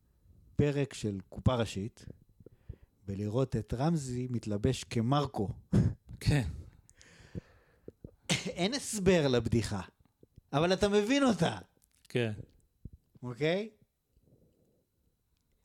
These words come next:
Speaker 1: עכשיו, הם יכולים לכתוב בדיחה כזאת, כי הם יודעים שיש קהל רחב מאוד של אנשים שכשהיה קטן היה רק ערוץ אחד,
Speaker 2: והוא ראה את מרקו.
Speaker 1: וזה העולם שלו, עולם המושגים שלו.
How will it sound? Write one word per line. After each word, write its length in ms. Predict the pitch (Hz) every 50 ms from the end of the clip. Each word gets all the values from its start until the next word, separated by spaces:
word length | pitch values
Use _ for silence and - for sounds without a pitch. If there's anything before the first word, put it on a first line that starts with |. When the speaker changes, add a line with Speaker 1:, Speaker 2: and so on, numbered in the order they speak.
| _
Speaker 1:
עכשיו, 280 | 120 120 120 160 160 165
הם 140 | 202 233 262
יכולים 320 | 196 - 220 226 240 226
לכתוב 300 | 208 170 - - 202 180
בדיחה 280 | 165 151 147 - 160 156
כזאת, 460 | 143 139 117 101 98 98 107 - - - _ _ _ _ _ - - - - _ _ _ _ _
כי 240 | - - 160 170 185
הם 100 | 202 202
יודעים 440 | 202 196 185 196 202 - - - - - - _ _ _ _
שיש 260 | _ - 185 180 - -
קהל 480 | - - 151 131 - - 185 196 208
רחב 440 | 196 185 180 165 120 - 190 185 185
מאוד 280 | 180 170 175 175 180 170
של 140 | - 160 151
אנשים 480 | 151 135 123 113 - - 120 123 131
שכשהיה 800 | 131 - - 147 143 151 160 165 170 175 165 - - - 160 165
קטן 320 | - 175 165 - 175 165
היה 120 | 156 151 156
רק 200 | 156 165 151 -
ערוץ 240 | 156 160 170 165 -
אחד, 340 | 143 139 - 127 120 127 135 - - - - _ _ - - _ - - - _ - -
Speaker 2:
והוא 200 | 120 127 131 139
ראה 120 | 151 147
את 120 | 139 -
מרקו. 220 | - 127 107 101 147
Speaker 1:
וזה 260 | 143 139 151 214 226
העולם 420 | 220 220 208 208 220 233 247 247
שלו, 260 | 208 - 226 185 147 131
עולם 220 | 131 147 160 175
המושגים 520 | 180 180 175 165 - 180 165 170 196 196
שלו. 320 | 165 180 156 120 107 92